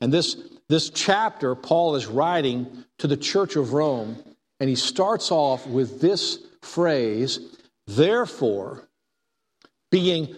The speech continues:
justified by faith." Now, in other words, that phrase is necessary before we get to the next phrase. So we are justified by faith. And then it says this,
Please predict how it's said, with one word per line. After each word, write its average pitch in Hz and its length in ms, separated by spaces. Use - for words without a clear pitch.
justified 120 1080
by 151 360
faith." 143 680
Now, 143 120
in 143 80
other 196 140
words, 135 260
that 190 340
phrase 226 680
is 151 200
necessary 180 880
before 185 260
we 180 100
get 170 160
to 170 80
the 160 80
next 165 220
phrase. 127 540
So 190 140
we 226 160
are 185 100
justified 202 880
by 175 200
faith. 139 500
And 147 120
then 208 80
it 208 60
says 165 280
this, 160 380